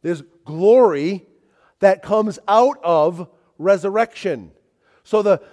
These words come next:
the magnification of Jesus' glory, it just keeps on getting wider. We're getting a, a deeper, wider, broadening perspective of how glorious he is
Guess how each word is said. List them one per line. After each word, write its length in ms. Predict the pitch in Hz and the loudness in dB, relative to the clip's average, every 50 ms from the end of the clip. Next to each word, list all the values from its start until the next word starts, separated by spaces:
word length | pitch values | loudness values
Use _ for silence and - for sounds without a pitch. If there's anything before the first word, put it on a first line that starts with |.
| _ - | _ -6
the 100 | 196 190 | -6 -4
magnification 1160 | 185 170 165 175 196 208 247 247 254 254 - 247 233 - - 233 247 254 220 - - 208 202 | -4 -6 -2 0 0 0 0 0 -4 -6 -8 -8 -8 -6 -4 -2 -2 -2 -4 -6 -6 -6 -6
of 100 | 190 175 | -6 -6
Jesus' 480 | 135 117 190 226 233 214 165 226 202 - | -8 -6 -4 -4 -4 -2 -4 -4 -6 -6
glory, 380 | - 208 214 226 226 220 190 165 | -8 -6 -2 0 0 2 0 -2
it 80 | 151 | -4
just 180 | - 170 151 - | -8 -14 -20 -14
keeps 280 | - 220 226 - _ | -12 -12 -12 -10 _
on 200 | 214 214 208 208 | -4 -4 -4 -2
getting 320 | 196 196 208 208 208 190 180 | -2 -2 -2 -2 -4 -4 -4
wider. 440 | 175 185 190 202 214 196 185 156 143 | -2 -2 0 -2 -2 -2 -4 -6 -6
We're 140 | 143 147 | -8 -8
getting 360 | 147 170 190 202 196 175 156 - - | -6 -6 -6 -6 -8 -12 -14 -8 -6
a, 160 | 175 170 143 - - - - | -6 -6 -6 -8 -12 -14 -6
a 140 | 160 160 160 | -4 -4 -4
deeper, 680 | 147 113 160 196 233 247 - 262 254 254 247 240 - - - | -6 -6 -8 -8 -8 -6 -4 -2 0 0 -2 -2 -6 -12 -20
wider, 680 | - 156 165 180 185 202 220 226 240 240 233 233 240 220 | -14 -4 -2 2 2 4 2 2 0 0 -2 0 -2 -2
broadening 840 | 165 131 139 160 175 185 202 214 226 202 240 247 254 269 269 262 | -4 -8 -2 0 2 2 4 2 0 -2 -6 -8 -8 -8 -8 -8
perspective 840 | - 247 247 208 - - - 240 247 240 240 - - 160 147 147 131 - _ _ _ | -10 -10 -12 -12 -12 -8 -4 -4 -4 -4 -6 -8 -6 -4 -4 -4 -6 -10 _ _ _
of 120 | - 190 180 | -6 -4 -2
how 220 | 185 190 190 185 | 0 0 0 0
glorious 580 | 165 127 165 190 202 214 226 226 226 226 208 - | -2 -6 -6 -2 0 0 2 0 0 -2 -6 -8
he 180 | 226 220 220 | -8 -2 2
is 300 | 226 214 190 160 - - | 2 2 2 0 -4 -10